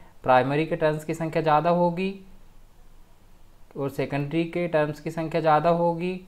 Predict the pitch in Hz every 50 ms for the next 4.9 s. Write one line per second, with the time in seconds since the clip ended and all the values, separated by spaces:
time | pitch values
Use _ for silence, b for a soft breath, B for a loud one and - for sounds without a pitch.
0 | b b b b b b - - 151 147 143 - 151 151 156 160 165 160 175 180
1 | 175 180 175 - 160 156 156 156 - 165 156 160 156 151 156 165 180 180 175 -
2 | 165 165 170 165 165 170 180 170 160 160 - 165 151 151 - 151 151 147 139 131
3 | 131 143 160 170 175 170 - - - - - - - - - - - - - -
4 | - - - - - - - - 147 143 139 143 143 143 143 139 -